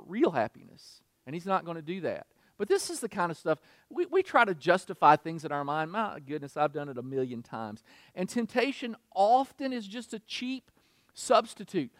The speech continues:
Let me show you a couple more verses. "Then the devil took him," Jesus, "up and revealed to him all the kingdoms of the world in a moment in time. I'll give you, uh, the glory of these kingdoms and the authority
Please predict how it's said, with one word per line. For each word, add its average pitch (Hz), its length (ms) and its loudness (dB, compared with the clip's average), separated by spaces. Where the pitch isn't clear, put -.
Let 180 80 -4
me 220 60 0
show 240 140 6
you 233 40 12
a 220 60 12
couple 226 240 4
more 220 180 4
verses. 151 360 0
"Then 214 160 6
the 220 80 4
devil 214 360 6
took 220 180 0
him," 220 240 0
Jesus, 196 440 -6
"up 202 200 10
and 190 120 0
revealed 196 340 2
to 196 60 -4
him 190 160 -2
all 202 280 8
the 226 100 -6
kingdoms 214 420 -6
of 185 80 -10
the 190 60 -6
world 185 280 0
in 165 80 -2
a 165 40 -4
moment 170 300 0
in 170 80 -8
time. 151 340 2
I'll 170 140 10
give 202 240 -4
you, 220 260 -6
uh, 127 160 0
the 135 100 -10
glory 196 300 4
of 185 60 4
these 202 220 -8
kingdoms 185 640 0
and 147 120 -8
the 156 80 -4
authority 220 440 0